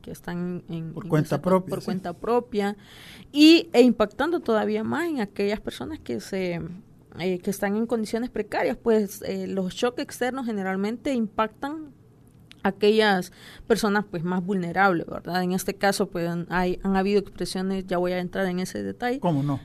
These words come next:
Speaker 1: eh, de aumento de la pobreza, lo que se puede esperar que esto haya
Speaker 2: ¿Qué
Speaker 1: ocasionado.
Speaker 2: tanto es el estimado, eh, Merari,
Speaker 1: Eh,
Speaker 2: del, el, el aumento de,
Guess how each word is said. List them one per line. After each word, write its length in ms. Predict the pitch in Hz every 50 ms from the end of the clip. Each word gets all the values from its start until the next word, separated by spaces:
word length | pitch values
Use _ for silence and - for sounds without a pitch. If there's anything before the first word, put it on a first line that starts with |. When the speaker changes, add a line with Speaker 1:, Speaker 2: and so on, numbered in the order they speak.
| -
Speaker 1:
eh, 840 | - 208 208 202 196 196 190 190 190 190 185 185 180 180 180 - - -
de 180 | - 180 190 208
aumento 360 | 202 196 196 208 208 233 226
de 80 | 220
la 160 | 214 208 196 202
pobreza, 540 | - 165 165 170 190 233 294 262 - 247
lo 80 | 220 196
que 100 | - 185
se 120 | 180 185
puede 200 | 175 - 196 202
esperar 380 | 202 - - 202 190 196 202 202
que 180 | - 202 196 196
esto 200 | 196 196 - 196
haya 100 | 190 185
Speaker 2:
¿Qué 40 | 175
Speaker 1:
ocasionado. 540 | 175 - 180 - - 165 175 175 185 180 208
Speaker 2:
tanto 300 | 196 - 196 180 175 175
es 220 | 180 185 180 185
el 180 | 190 185 160 156
estimado, 840 | 143 - - 160 156 170 190 202 175 147 131 120 117 135 - - - 123
eh, 120 | 120 120
Merari, 340 | 123 127 127 127 151 175 180
Speaker 1:
Eh, 480 | 214 214 208 208 202 196 196 190 - -
Speaker 2:
del, 220 | 123 120 120 120
el, 720 | 117 - - - - 233 269 - - - - - - -
el 80 | - 135
aumento 640 | 123 123 120 117 120 123 127 143 139 - - 147 135
de, 300 | 127 120 117 113 113